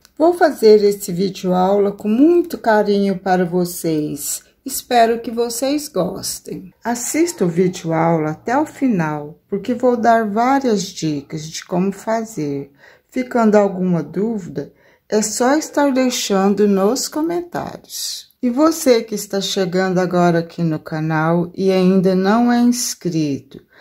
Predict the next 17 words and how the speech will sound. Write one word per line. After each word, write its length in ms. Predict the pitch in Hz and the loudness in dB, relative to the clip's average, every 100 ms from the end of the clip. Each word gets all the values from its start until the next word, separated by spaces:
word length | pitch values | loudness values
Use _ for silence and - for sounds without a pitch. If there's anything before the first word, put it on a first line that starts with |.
| - _ | -20 _
te 160 | - - | -12 -12
convido 600 | - 277 277 269 226 196 | 2 4 4 2 0 0
a 20 | |
se 180 | 190 - | 0 -2
inscrever. 1080 | 185 185 - 185 190 156 160 151 151 156 175 _ _ _ _ _ _ - - - - _ - | -2 -2 -4 0 0 0 -2 -2 -4 -10 -16 _ _ _ _ _ _ -20 -20 -20 -20 _ -2
É 140 | 202 | 0
gratuito, 840 | 214 240 247 294 277 254 247 180 | 4 2 2 0 2 2 0 -4
pessoal. 840 | 175 170 - - 151 147 147 - 175 _ _ _ _ - | -6 -6 -6 -8 -8 -8 -10 -12 -20 _ _ _ _ -6
Ative 560 | 202 202 - 302 311 | -4 -4 0 0 2
o 60 | 320 | -2
sininho 680 | - 262 214 196 208 208 - | -2 2 4 4 4 2 0
para 220 | 185 185 | 0 2
receber 640 | 180 170 - 165 165 180 | 2 0 -2 0 2 4
notificações 1040 | 185 180 175 - 175 175 170 170 180 175 170 | 4 2 0 -4 -8 -4 -4 -2 0 2 0
de 160 | 170 | -2
novos 640 | 160 160 196 202 202 - | -2 2 0 0 -6 -8
vídeos. 640 | - 151 156 147 - - | -8 -4 -4 -6 -8 -12